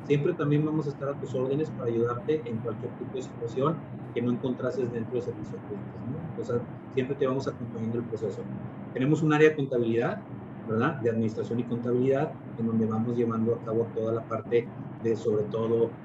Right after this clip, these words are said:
asientos contables y la rendición de cuentas de lo que se están haciendo en nuestros fideicomisos a, hacia los clientes. Tenemos un área de sistemas y tenemos un área de compliance. Y la área de compliance es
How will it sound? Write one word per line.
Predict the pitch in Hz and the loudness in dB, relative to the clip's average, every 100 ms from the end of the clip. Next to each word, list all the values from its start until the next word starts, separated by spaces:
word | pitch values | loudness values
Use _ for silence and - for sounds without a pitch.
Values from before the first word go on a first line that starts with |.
| - | -12
asientos | - - 110 - | -8 -6 -6 -6
contables | - 104 113 113 113 - - - | -6 -6 0 2 2 0 -6 2
y | 143 | 4
la | 135 | 6
rendición | 127 110 107 - 113 | 4 2 -2 -2 -2
de | 120 | -2
cuentas | 123 113 113 113 - - - | -2 -4 -2 -4 -6 -10 -2
de | 110 | 0
lo | 110 | 2
que | |
se | 101 | -2
están | 101 113 | -4 -4
haciendo | 113 113 113 | -2 -2 0
en | 117 | -2
nuestros | 104 101 | -4 -6
fideicomisos | 104 95 110 107 120 | -6 -4 -4 -4 -2
a, | 127 123 120 | -4 -4 -8
hacia | - - | -10 -4
los | 135 - | -4 -2
clientes. | 156 143 165 202 - - - - | 2 2 2 -2 -4 -10 -10 -4
Tenemos | - 117 123 | -2 0 0
un | 123 | 2
área | 120 127 | 4 4
de | 139 | 2
sistemas | 143 196 196 208 - - - - | 2 2 4 2 0 -10 -14 -8
y | 127 | 0
tenemos | - 131 135 135 | 2 2 0 0
un | 127 | 2
área | 131 120 | 2 2
de | |
compliance. | 117 110 110 104 101 95 107 | 0 -4 -2 -2 -4 -4 -4
Y | |
la | 107 | -2
área | 110 | -2
de | 107 | -4
compliance | 107 120 123 139 123 | -4 -2 0 0 -4
es | - | -6